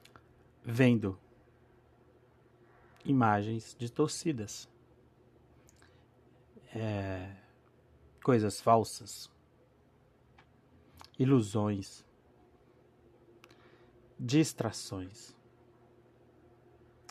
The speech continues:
É como se os personagens presos na caverna tivessem apenas olhando distrações.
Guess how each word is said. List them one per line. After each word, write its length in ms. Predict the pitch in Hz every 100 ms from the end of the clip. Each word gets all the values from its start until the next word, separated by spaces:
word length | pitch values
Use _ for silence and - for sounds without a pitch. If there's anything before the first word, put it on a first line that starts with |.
| - - -
É 80 | 123
como 240 | 120 120
se 140 | -
os 80 | 117
personagens 720 | - 120 135 123 139 147 156
presos 260 | 147 143 131
na 120 | 135
caverna 420 | 135 117 123 131
tivessem 480 | 135 127 123 123 -
apenas 380 | 120 - 131 131
olhando 400 | 127 120 123 120
distrações. 1000 | 117 123 - 127 - - 110 - - -